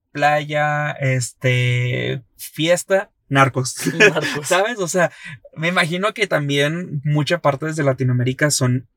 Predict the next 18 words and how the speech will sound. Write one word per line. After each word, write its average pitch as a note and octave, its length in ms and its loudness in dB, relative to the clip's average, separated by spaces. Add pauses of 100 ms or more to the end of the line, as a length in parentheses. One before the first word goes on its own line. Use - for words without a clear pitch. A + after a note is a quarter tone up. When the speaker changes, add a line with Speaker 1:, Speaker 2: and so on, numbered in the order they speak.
Speaker 1:
igualito C3 460 0
a C#3 40 2
México, D#3+ 480 -2 (300)
en C3 160 0
el B2 140 -2
que B2 480 0 (300)
sí, - 420 -2 (100)
sí D#3+ 220 -4
hay E3 180 0
violencia, D#3 720 -2 (240)
sí - 140 -6
hay B2 80 0
narcotráficos, C#3+ 920 -2
pero C3+ 260 0
no C3 160 -4
lo C3 140 0
es B2+ 140 -4
todo. D3+ 380 0